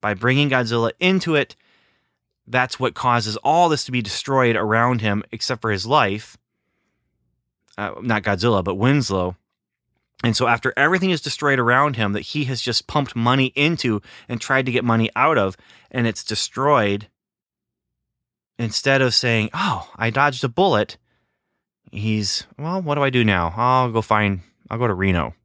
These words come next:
<laughs> and find some slots there." So,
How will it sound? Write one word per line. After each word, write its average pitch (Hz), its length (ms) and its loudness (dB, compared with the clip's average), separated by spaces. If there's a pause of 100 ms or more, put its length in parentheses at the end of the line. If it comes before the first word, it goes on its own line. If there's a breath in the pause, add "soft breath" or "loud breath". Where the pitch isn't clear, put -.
(120)
<laughs> - 200 -10
and 107 240 0 (540 loud breath)
find 92 300 0
some 95 160 0
slots - 680 -2 (220)
there." 50 560 -4 (1120 loud breath)
So, 90 480 -4